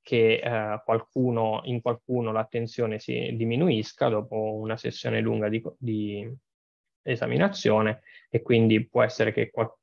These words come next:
qualche macchia e qualche cellula neuronale scappi. Allo stesso modo, se, eh, in un singolo vetrino ci sono tante cellule,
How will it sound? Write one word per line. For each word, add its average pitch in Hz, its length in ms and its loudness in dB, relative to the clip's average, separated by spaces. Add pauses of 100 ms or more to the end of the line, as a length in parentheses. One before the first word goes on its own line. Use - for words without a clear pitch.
qualche - 360 -2
macchia 113 760 0
e 120 160 -4
qualche 117 480 -2
cellula 113 360 2
neuronale 107 500 -2
scappi. - 680 -2 (420)
Allo 127 120 0
stesso 123 360 -4
modo, 120 560 4
se, 123 720 -4
eh, 117 540 -8
in 120 140 -2
un 120 160 -2
singolo 117 520 0
vetrino 117 600 -2
ci - 120 -12
sono 113 280 -4
tante 110 320 -2
cellule, 110 600 0